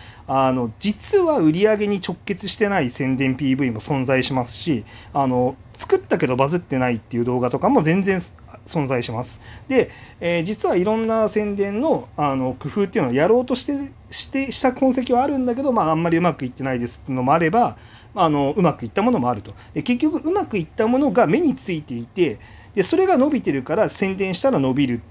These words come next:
あの、売れるっていうふうに見えてるだけで、あの、宣伝しても売れない場合も全然ある。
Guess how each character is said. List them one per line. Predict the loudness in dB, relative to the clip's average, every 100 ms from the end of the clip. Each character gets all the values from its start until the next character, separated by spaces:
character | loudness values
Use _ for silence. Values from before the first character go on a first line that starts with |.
| -16
あ | -8
の、 | -6 -4
売 | 0
れ | 2 4
る | 2
っ |
て | 0 -4
い |
う | 0
ふ |
う | 2
に | 2
見 | 2 2
え | 0
て | -4
る |
だ | -6 -6
け | 0
で、 | 0 0 -4 -18 -6
あ |
の、 | -4
宣 | 0 0
伝 | 2 0
し |
て | 0
も | 2
売 | 2
れ | 0
な | 0
い | 0
場 | 2 2
合 | 2
も | 2
全 | 0 0
然 | 0 0
あ |
る。 | -2